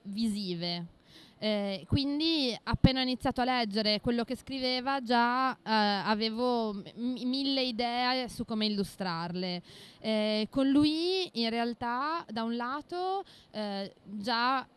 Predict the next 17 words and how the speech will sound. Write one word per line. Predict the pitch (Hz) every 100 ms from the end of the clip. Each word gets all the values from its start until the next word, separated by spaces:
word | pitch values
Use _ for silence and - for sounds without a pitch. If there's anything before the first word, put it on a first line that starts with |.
| -
conoscevo, | 226 214 214 - 214 196 202 196 196 185 196
conoscevo | 220 220 - 208 208
Fanny | - 220 220 233 269 311
e | 214
quindi | - 214 202
era, | 190 196
è | 202
stato | - 208 208
più | 247
facile, | - 277 294 320 339 330
dall'altro | 220 233 247 247 269
in | 302
realtà | 247 226 233 233 269 233
la | 220
storia | - 220 226
è |
stata | 247 233 - 196 190 185